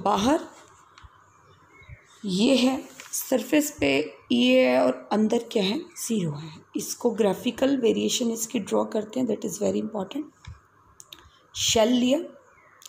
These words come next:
radius यहाँ तक, ये बाहर वाला distance,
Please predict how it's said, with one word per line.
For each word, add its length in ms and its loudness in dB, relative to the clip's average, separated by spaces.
radius 540 0
यहाँ 200 -2
तक, 80 -12
ये 180 -4
बाहर 420 -2
वाला 200 -2
distance, 640 -12